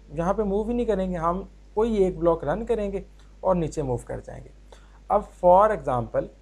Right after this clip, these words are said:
student के marks हैं नाइंटी वन और नाइंटी, तो उस सूरत में ये पहला block run होगा और हम end if वाली statement पे आ जाएंगे। अगर student के मार्क्स जो हैं वो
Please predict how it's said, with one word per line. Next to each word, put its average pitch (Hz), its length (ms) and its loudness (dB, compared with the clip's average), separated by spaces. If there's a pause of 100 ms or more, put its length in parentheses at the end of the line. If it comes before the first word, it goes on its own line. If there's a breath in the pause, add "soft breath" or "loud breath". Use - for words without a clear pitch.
(420)
student 190 440 -6
के 208 80 -4
marks 135 380 -2
हैं 160 80 -6
नाइंटी 127 240 -6
वन 127 280 -6 (380)
और 147 80 -4
नाइंटी, 131 440 -6 (540 soft breath)
तो - 140 -20
उस 220 200 -6
सूरत 165 280 2
में 180 120 -4 (400)
ये 160 60 -8
पहला 175 340 2
block 151 340 0
run 175 180 -2
होगा 190 340 0
और 180 280 0
हम 165 240 -6 (300)
end 190 200 -2
if 180 200 -6
वाली 156 140 0
statement 135 500 -8
पे 127 80 -10
आ 117 120 -10
जाएंगे। - 360 -20 (1500 soft breath)
अगर 185 220 0
student 208 440 -6
के 226 80 -2
मार्क्स 147 440 2
जो 175 80 -4
हैं 139 140 -2
वो 185 220 -8